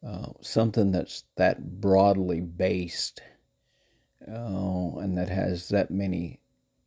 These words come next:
impact could actually move wealth around. Now, will it do a net adjustment to wealth inequality? I don't know. But it would move it from the oil and gas industry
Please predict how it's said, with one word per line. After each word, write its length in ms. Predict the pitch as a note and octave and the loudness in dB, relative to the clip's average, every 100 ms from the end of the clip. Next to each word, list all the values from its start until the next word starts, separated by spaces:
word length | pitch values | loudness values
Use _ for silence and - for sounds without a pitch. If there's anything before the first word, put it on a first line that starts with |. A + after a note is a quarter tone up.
| _ | _
impact 600 | A2 G#2 - F2+ D2+ - | 2 2 2 0 -2 -8
could 200 | - B2 | -2 2
actually 380 | G2+ G2+ - F2+ | 4 4 2 -2
move 300 | F2+ F#2 F2+ | 0 0 -2
wealth 460 | E2+ F2 F2 - F2+ | 0 4 2 0 -8
around. 460 | E2 E2 - E2+ F2+ | -4 -4 -4 -8 -10
Now, 200 | E2 E2+ | -6 -6
will 300 | - F2 - | -4 -4 -4
it 120 | - | -4
do 160 | F#2 F2+ | -2 -2
a 60 | |
net 280 | E2+ F2+ F#2 - - | 0 0 -2 -6 -8
adjustment 640 | F2+ F#2+ F#2+ - G2+ F2+ - | 0 4 4 2 -2 -4 -4
to 280 | F2 F2 | -4 -2
wealth 320 | E2+ F2+ F#2+ G#2+ | -2 -2 -4 -2
inequality? 720 | G2 - F2 F2+ F#2 F#2+ - | -4 -2 -2 0 0 -2 -4
I 120 | - | -4
don't 220 | - - | -6 -6
know. 160 | - E2+ - _ _ _ _ _ _ _ | -8 -8 -10 _ _ _ _ _ _ _
But 120 | F2+ | -2
it 60 | F2+ | 0
would 280 | E2+ E2+ - - - - _ _ _ _ _ _ | 0 -2 -4 -14 -20 -20 _ _ _ _ _ _
move 300 | F#2 G2+ F#2 | 2 4 2
it 80 | E2+ | 0
from 200 | G2 F2+ | 0 2
the 120 | F2 | 4
oil 380 | G2 G#2 G2+ G2 | 4 6 6 4
and 140 | F#2+ | 2
gas 340 | F2+ G2+ G2+ - | 2 2 2 0
industry 720 | G2 F#2 - - F#2 F2+ F2 | 0 0 0 0 0 0 -2